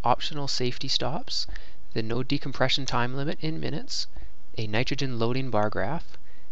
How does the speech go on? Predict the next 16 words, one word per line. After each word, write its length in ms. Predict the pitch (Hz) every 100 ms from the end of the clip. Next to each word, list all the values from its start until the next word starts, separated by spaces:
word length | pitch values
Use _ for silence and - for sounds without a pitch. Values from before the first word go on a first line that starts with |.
| -
the 80 | -
current 420 | 107 - 139 156
gas, 540 | - 104 104 156 - - -
we've 100 | 123
also 240 | 117 120 117
got 180 | 110
temperature 440 | - 135 147 - 131
and 120 | 123
time, 460 | - 113 98 101 101
and 160 | 117 127
this 200 | 135 -
bottom 440 | 120 113 151 156
area 440 | 107 104 85 85 90
is, 280 | - 110 107
uh, 140 | 107
configurable. 800 | - 110 101 127 117 95 - -